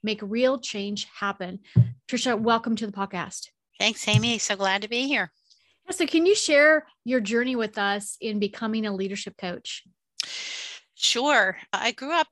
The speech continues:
Speaker 2: outside the Philadelphia area. My father was a physician, which always intrigued me about appealing to the, my natural nature of how do things work. So I always had an attraction to the sciences.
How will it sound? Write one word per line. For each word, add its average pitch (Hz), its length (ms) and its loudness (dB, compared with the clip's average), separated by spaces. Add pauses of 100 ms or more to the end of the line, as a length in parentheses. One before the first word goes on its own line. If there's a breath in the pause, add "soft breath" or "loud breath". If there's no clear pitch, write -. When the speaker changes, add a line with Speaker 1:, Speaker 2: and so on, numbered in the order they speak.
Speaker 2:
outside 240 420 -4
the 202 60 -14
Philadelphia 208 680 -2
area. 202 540 0
My 190 140 -10
father 202 380 -6
was 185 180 -8
a 180 60 -10
physician, 180 680 -2
which 180 200 -8
always 190 240 -2
intrigued 190 540 -6
me 180 160 -2
about 165 400 -4 (180)
appealing 196 540 0
to - 140 -8
the, 165 220 -4 (120)
my 175 200 -2
natural 180 460 -2
nature 175 440 -4
of 165 140 -8
how 185 200 0
do 170 80 -4
things 170 420 -6
work. 170 320 -8
So 175 240 0
I 165 160 0
always 175 260 -4
had 175 220 -2
an 160 100 -10
attraction 170 680 -2
to - 200 -12
the 165 100 -12
sciences. 170 920 -4